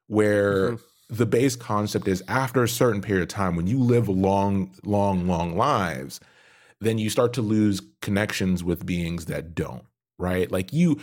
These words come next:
Speaker 1: like, we have no concept of a moth's life, right? Because they live for twenty-four hours.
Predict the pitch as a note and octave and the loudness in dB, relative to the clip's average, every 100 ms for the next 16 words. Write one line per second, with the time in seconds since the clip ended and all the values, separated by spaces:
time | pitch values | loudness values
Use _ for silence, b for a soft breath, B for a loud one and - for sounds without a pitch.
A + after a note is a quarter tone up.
0 | B - C3 D#3+ G3 F3 D3 A#2+ A2 G#2+ | B -2 0 2 2 2 0 0 2 2
1 | - G#2 G2 F#2+ F#2+ E2+ - D#2+ F2 E2+ | 0 0 0 0 0 -2 -2 -4 -4 -4
2 | - F#2 E2+ D#2+ D#2 D2+ - - C#2+ C2+ | -4 -4 0 -2 -4 -8 -12 -10 -10 -10
3 | - - _ _ E2+ F#2+ F#2 F#2+ F#2 G#2+ | -14 -20 _ _ -6 -4 -4 -6 -4 -2
4 | F#2 F#2 F2 - B B B - A2+ C#3 | -2 -4 -6 -12 B B B -6 2 4
5 | B2+ B2 B2+ A#2 G2 G2+ F2 E2+ D2+ - | 6 4 4 0 0 0 0 -2 -6 -8
6 | G1+ - - | -10 -14 -16